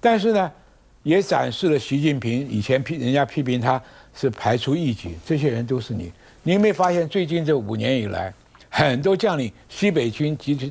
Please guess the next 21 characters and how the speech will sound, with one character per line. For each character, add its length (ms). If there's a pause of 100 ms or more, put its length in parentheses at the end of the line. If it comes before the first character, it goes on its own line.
集 120
团 120
军 140
司 160
令 180 (240)
干 160
不 60
了 140
几 120
天 360
拿 200
掉， 220 (300)
中 160
央 180
的 240
拿 220
掉， 200 (600)
因 180
为 140
什 100
么？ 80